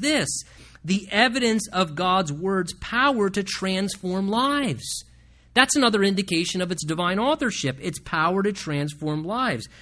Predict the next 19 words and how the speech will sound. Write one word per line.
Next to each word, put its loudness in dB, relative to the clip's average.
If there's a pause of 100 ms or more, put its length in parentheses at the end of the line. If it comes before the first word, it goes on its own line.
(120)
There's 0
no 2
disputing 4
that 0
the -4
Word 0
of -6
God 2
has -4
changed 0 (380)
and 0
transformed 0 (540)
people's -2 (120)
lives -6 (200)
incredibly. -4 (560)
This 4
is 4
what -2
Paul 2